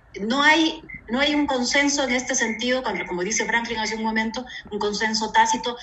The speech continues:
No puede hablarse de un consenso tácito si incluso las cifras de apoyo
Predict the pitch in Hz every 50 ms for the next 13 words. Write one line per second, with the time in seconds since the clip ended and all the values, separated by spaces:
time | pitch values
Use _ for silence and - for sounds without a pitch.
0 | - - - 240 247 - 294 285 285 269 262 277 277 - - 247 233 226 214 214
1 | 220 220 220 247 254 247 - 240 - - 240 233 202 - 240 240 - - 240 247
2 | - - - - - - 240 220 214 226 220 226 262 311 - 302 254 233 214 202
3 | - - 277 285 - 220 190 190 185 180 185 180 - - 226 233 220 190 170